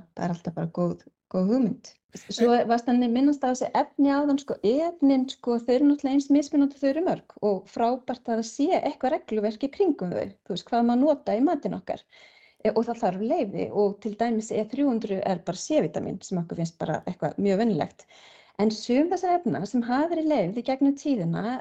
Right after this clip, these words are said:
Speaker 1: og eru kannski bara búin til á rannsóknastofu, þau voru svolítið leyfð af því að þau frásögðust ekki. En þá vissum við miklu minna um mikilvægi þarmaflórunnar og áhrif á hennar, sem sagt, teng-, tengsl hennar við bara ónæmiskerfi og, og mikilvægi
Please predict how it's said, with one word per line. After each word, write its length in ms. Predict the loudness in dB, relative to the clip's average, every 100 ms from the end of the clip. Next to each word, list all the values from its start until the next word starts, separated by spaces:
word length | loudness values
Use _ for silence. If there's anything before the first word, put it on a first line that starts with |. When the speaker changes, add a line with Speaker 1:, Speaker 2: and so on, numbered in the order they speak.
| -12 _ -2
Speaker 1:
og 80 | 2 2
eru 100 | 0
kannski 300 | -4 -6 -4
bara 100 | -4
búin 320 | 0 0 0
til 80 | 0
á 80 | 0
rannsóknastofu, 680 | 0 0 -4 -4 -4 -4 -2
þau 220 | 0 0
voru 260 | 2 0 0
svolítið 380 | -4 -2 -2
leyfð 240 | 2 2 0 -4
af 140 | -6 -8
því 160 | -4 -2
að 100 | -2
þau 80 |
frásögðust 600 | -4 -4 -2 -2 -4 -4 -10
ekki. 220 | -10 -12 -14 _ _ _ _ _ 0
En 140 | 0
þá 200 | 0 0 0 2
vissum 320 | 0 -2 -2
við 120 | 0
miklu 200 | 0 2
minna 360 | 4 4 2 0 0
um 140 | 2 2 2
mikilvægi 560 | 0 0 -2 -2 -2 -2
þarmaflórunnar 760 | -2 -2 -2 -6 -4 -4 -4 -2
og 220 | -2 -2
áhrif 240 | -4 -8 -8
á 180 | -6 -2
hennar, 460 | 2 2 2 -2 -10 _ -16
sem 260 | -6 -4
sagt, 160 | -4 -4
teng-, 300 | -4 -4 -8 -20 _ _ _ _ -6
tengsl 360 | -2 -2 -4 -4
hennar 340 | -2 0 0
við 220 | 0 -2
bara 160 | -2 -2
ónæmiskerfi 840 | 2 4 2 0 -4 -4 -2 -2 0
og, 100 | 0 0 0
og 40 |
mikilvægi 640 | 0 0 -2 0 0 -2